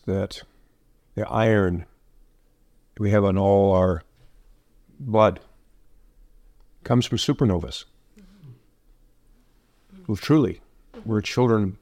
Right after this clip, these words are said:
of the stars. As we always identify Pleiades, as do our relatives in Australia, who, who don't like to be called indigenous, but we say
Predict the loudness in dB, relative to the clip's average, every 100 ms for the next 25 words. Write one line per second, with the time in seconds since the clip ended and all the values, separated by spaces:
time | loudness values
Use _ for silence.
0 | _ _ _ _ _ _ _ -10 -8 -4
1 | -2 -2 -4 -10 -14 _ _ _ _ _
2 | _ _ _ _ _ -10 -10 -2 2 2
3 | 2 2 0 -2 -2 -6 -4 0 2 0
4 | -4 -8 -14 _ _ _ -4 -2 0 0
5 | 0 -2 -2 -2 -2 -4 -4 -6 -14 _
6 | -20 _ -14 -6 -2 -2 0 2 2 0
7 | -6 -10 -10 -10 -8 -2 0 0 -2 -4
8 | -2 -2 0 -2 -2 -4 -4 -6 -10 -8
9 | -6 -8